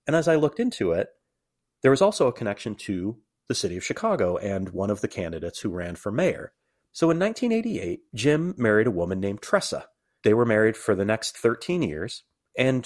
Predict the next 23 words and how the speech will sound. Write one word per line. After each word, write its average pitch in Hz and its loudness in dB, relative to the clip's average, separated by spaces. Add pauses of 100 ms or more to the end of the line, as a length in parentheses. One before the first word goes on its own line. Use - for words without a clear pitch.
(100)
Tressa 127 2
in 110 -6
two 151 0
thousand 143 2
one 85 -4
was - -2
press - -4
secretary 85 -2
to - -8
the 90 -2
lieutenant 113 -6
governor 92 -2
of 90 -8
Illinois. 85 -10 (340)
That 151 0
lieutenant 156 -4
governor 101 0
was 98 -2
a 98 -6
woman 104 0
named 95 -4
Corinne 120 0
Wood, 78 -6